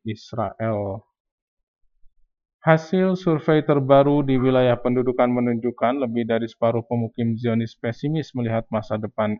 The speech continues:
Israel. Survei yang dilakukan oleh Institut Demokrasi Israel menunjukkan lebih dari setengah orang Israel atau lebih dari lima puluh satu persen mengkhawatirkan masa depan rezim Zionis yang menunjukkan penurunan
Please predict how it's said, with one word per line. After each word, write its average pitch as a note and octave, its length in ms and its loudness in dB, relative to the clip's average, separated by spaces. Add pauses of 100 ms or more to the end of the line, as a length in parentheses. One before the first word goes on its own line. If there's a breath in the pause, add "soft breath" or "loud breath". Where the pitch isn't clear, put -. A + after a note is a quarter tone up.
Israel. G#2+ 720 -4 (300)
Survei B2+ 420 0
yang A#2+ 140 2
dilakukan A#2 480 0
oleh A2+ 280 0
Institut A2+ 600 -4
Demokrasi A2 840 -2
Israel A2 440 -2
menunjukkan A2 520 -2
lebih G#2+ 220 -4
dari A2 160 -4
setengah A#2+ 460 -4
orang A2 320 -2
Israel A2 400 -4
atau A2+ 260 -4
lebih G#2+ 220 -6
dari G#2 260 -4
lima B2+ 260 -2
puluh G#2+ 220 -10
satu - 260 -12
persen C#3 480 -4 (540)
mengkhawatirkan C#3 720 2
masa B2+ 240 0
depan A#2+ 320 -2
rezim A2+ 400 -2
Zionis A2+ 400 -2
yang A2+ 160 -2
menunjukkan A2 640 -4
penurunan A#2+ 560 -2